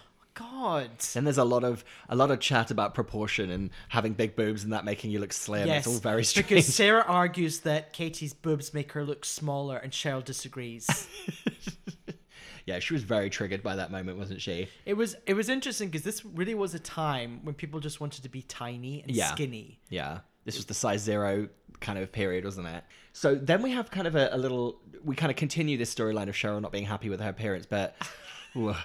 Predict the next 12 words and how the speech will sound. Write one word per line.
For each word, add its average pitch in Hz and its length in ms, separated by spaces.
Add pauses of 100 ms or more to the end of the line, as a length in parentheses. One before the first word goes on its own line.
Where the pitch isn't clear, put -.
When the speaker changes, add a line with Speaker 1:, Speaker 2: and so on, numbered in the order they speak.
(400)
Speaker 2:
So - 180
she's 202 200
basically 170 560 (680)
standing 156 420
looking 143 220
in 131 60
the 120 40
mirror, 117 220
looking 110 260
at 104 80
her 104 100
outfit, 92 380